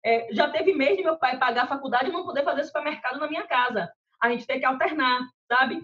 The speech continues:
Então, assim, eu trabalhava pra poder, eu nunca, nunca precisei pagar na-, nada dentro de minha casa, mas eu trabalhava pra diminuir as despesas, sabe? Então, assim, e é isso que as pessoas não entendem. Você não pode colocar em pé de igualdade um menino que passa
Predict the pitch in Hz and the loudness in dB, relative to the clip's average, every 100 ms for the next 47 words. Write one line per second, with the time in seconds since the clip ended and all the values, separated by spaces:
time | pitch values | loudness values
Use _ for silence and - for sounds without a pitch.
0 | - - 233 262 269 - 269 285 240 285 | -12 -8 -2 0 0 -2 -2 2 2 2
1 | 349 269 269 254 247 254 - _ 226 233 | 4 4 4 4 2 0 -12 _ 2 4
2 | 233 220 214 214 226 269 262 - 240 294 | 2 2 2 2 2 2 -2 -4 -4 -2
3 | 262 359 294 214 226 226 202 214 214 208 | -2 -4 -2 0 0 0 -2 -2 -2 0
4 | 233 247 247 220 208 196 202 220 226 233 | 0 0 -6 -4 -4 0 0 2 0 -4
5 | - _ 240 254 254 277 240 233 233 285 | -10 _ -2 0 0 0 2 4 4 2
6 | 247 240 226 - 196 311 370 381 294 392 | 4 4 2 -2 -4 0 2 2 2 0
7 | 403 277 208 214 - 208 196 165 - _ | 0 -2 -2 -4 0 2 2 0 -4 _
8 | _ _ 269 269 269 285 302 254 226 208 | _ _ 2 2 2 0 0 0 -4 -4
9 | - _ 269 311 302 - 403 392 381 339 | -12 _ 0 2 2 2 0 0 -2 -2
10 | 330 330 226 226 240 381 392 285 277 311 | -4 -4 0 2 0 0 -2 0 -2 -2
11 | 262 247 233 233 226 208 202 190 185 254 | -2 -2 -2 -2 -2 0 0 0 2 2
12 | 285 254 - _ - 311 349 285 254 240 | 0 -4 -6 _ -10 -8 -4 -2 0 0
13 | 214 214 240 - _ - 247 262 | -2 -4 -8 -10 _ 0 2 2